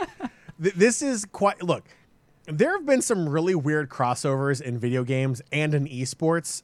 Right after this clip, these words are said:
Like, I, I get it. Like, you gotta think outside of the box. Um, but, but the problem is, is when you think outside of the box, you don't, you don't wanna go too far away from the box.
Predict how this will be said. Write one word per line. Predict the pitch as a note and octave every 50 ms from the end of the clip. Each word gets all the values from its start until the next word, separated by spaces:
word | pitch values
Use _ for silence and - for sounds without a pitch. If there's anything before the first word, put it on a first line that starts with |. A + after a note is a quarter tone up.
| _
Like, | C#3 C#3+ C3+ - - -
I, | D3+ D#3+ -
I | - D3+ E3
get | C3+ G#2+ B2+ C3 B2+ C#3
it. | D3 D3+ - _ _ _ _ _ _ _ _
Like, | C#3+ D3 C3 D3
you | D3+
gotta | F3+ F3+ E3+ E3+
think | - - E3 D3 - C#3
outside | D3 C#3+ - - - D3 D3 C#3+
of | B2+
the | B2+ G#2+
box. | - A#2 B2 C3 D3 - - - - - - _ - - _ _ _ _ -
Um, | D3+ D3 C#3 B2+ A#2 A#2 -
but, | A#2 - F#3+ D#3+
but | D#3+ F#3+ F#3
the | F3+
problem | C3+ - A#3+ C4+ C#4 C4 A#3 G3 F#3
is, | F#3+ F#3+ D#3 E3+
is | D3 C#3+
when | E3 F3+
you | F#3 D3+
think | - F#3+ F#3+ -
outside | - D#3+ F3 C3+ - E3+ E3+
of | F3 F3
the | F3+
box, | E3 F#3 F#3+ F3+ - - D#3+
you | E3
don't, | G3 G#3+ G3 F#3 F#3 F#3 D3
you | E3+
don't | G#3 C#4+ C4+
wanna | A#3+ A3+ F#3
go | F3 F3 D#3+
too | C#3+ - - F3
far | C#3+ - - D#3 D#3+ D#3
away | C#3 B2+ A2+ A#2 A#2 C3 C#3
from | C3 - E3 E3+
the | F3 E3+
box. | F3+ F3+ F3+ F#3 F3+ - - -